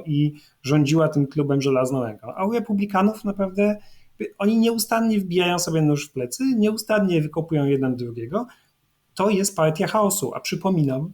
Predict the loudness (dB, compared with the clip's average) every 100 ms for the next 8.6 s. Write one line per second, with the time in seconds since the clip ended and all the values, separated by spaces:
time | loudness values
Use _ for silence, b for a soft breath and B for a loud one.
0 | -12 -10 -6 -6 -8 -10 -8 -10 _ _
1 | _ _ _ _ _ -8 -6 -6 -8 -12
2 | -12 -6 -4 -4 -6 -10 -10 -6 -6 -8
3 | -12 -14 -12 -10 -10 -12 -8 -8 -4 -2
4 | -2 -2 -6 -6 -4 -2 -2 -2 -4 -4
5 | -8 -12 -12 -6 -6 -2 -2 -2 -4 -6
6 | -8 -8 -6 -6 -8 _ B B B -6
7 | -4 -2 0 0 -2 -6 -8 -4 -2 -2
8 | -2 -4 -2 -2 -2 -4